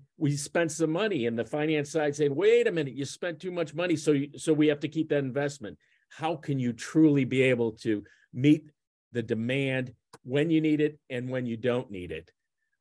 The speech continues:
Um, processes are key to be, when you talk about this resiliency, the way you do your work, how is that changing?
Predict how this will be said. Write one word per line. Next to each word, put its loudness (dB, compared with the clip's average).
Um, -10
processes 4
are -2
key -2
to 6
be, 2
when -2
you -2
talk 0
about 0
this -4
resiliency, -2
the 6
way 6
you 6
do 6
your 4
work, 0
how -2
is -2
that -2
changing? -6